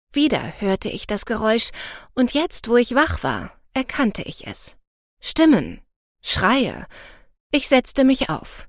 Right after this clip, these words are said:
schwang die Beine aus dem Bett und tapste über den kühlen Steinboden.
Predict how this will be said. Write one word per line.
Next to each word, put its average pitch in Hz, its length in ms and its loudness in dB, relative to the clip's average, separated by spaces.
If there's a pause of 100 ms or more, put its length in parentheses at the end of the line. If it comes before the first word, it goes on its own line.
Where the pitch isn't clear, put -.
schwang 190 340 0
die 196 140 2
Beine 220 360 4
aus - 140 2
dem 254 160 4
Bett 262 220 0 (340)
und 294 160 2
tapste - 420 2
über 220 300 2
den 202 160 2
kühlen 254 400 2
Steinboden. - 720 -4